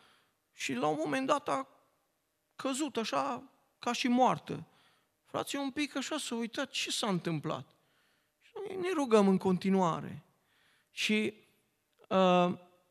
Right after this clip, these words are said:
după un timp a zis: „Ă, da, îl văd, a venit să mă elibereze.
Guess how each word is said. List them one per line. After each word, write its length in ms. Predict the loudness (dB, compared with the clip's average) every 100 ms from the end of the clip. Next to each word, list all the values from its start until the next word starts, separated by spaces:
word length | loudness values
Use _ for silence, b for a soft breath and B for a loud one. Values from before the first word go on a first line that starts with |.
| _ _
după 300 | -2 2 8
un 400 | 8 8 6 6
timp 380 | 8 6 6 4 2 0 -6 _ _ _ _ _ _
a 140 | 2 4
zis: 420 | 4 2 2 2
„Ă, 360 | 4 4 2 -2 -12 _ _ _ _
da, 320 | 4 4 6
îl 160 | 6 6
văd, 300 | 8 6 6
a 120 | 4
venit 280 | 4 6 4
să 200 | 4 4
mă 140 | 6 6
elibereze. 880 | 6 6 8 10 8 6 0 -8